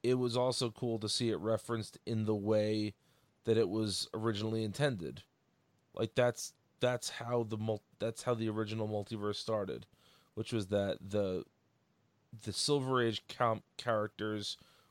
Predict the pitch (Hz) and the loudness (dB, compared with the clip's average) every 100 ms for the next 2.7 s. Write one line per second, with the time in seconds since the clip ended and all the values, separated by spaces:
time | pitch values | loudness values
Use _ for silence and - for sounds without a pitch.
0 | - 117 - 123 113 - 117 110 104 90 | -8 -6 -2 -2 -2 -2 0 0 0 -4
1 | - 113 98 101 107 107 104 101 90 - | -2 0 2 0 0 0 -2 -4 -6 -4
2 | 98 76 - 64 58 50 50 | -4 -6 -10 -10 -10 -12 -16